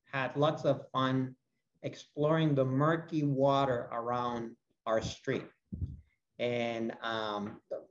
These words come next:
you know, we took the paper microscopes and we were able to, um, uh, look at the water and see, you know, any pond around the street might have microorganisms. And using this paper microscope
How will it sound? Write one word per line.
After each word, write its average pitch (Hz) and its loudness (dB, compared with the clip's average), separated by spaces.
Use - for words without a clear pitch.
you 180 -4
know, 143 0
we 139 -2
took 190 0
the 160 2
paper 165 0
microscopes 135 -2
and 113 -14
we 117 -10
were 117 -8
able 120 -6
to, 107 -4
um, 90 -10
uh, - -12
look 180 4
at - -6
the 160 2
water 135 -2
and 120 -4
see, 180 0
you 156 2
know, 143 2
any 175 2
pond 156 4
around 135 0
the 123 -4
street 156 -4
might 135 -2
have 143 2
microorganisms. 139 0
And 147 2
using 202 2
this 180 2
paper 202 2
microscope 127 -2